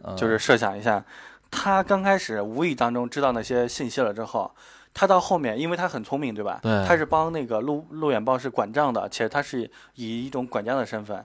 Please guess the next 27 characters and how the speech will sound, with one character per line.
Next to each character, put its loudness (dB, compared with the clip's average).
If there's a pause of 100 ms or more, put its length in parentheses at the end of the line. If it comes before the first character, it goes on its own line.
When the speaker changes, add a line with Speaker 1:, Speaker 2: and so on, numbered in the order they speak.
(120)
Speaker 1:
对。 -4
Speaker 2:
这 0
个 4
时 -4
候， 0
你 -8
的 -4
察 -2
言 2
观 0
色， 0
包 -2
括 0
你 -6
的 0
那 -2
个 0
逻 0
辑 -4
的 -2
那 -4
个 -2
能 -6
力， -6
肯 -10
定 -6
是 -4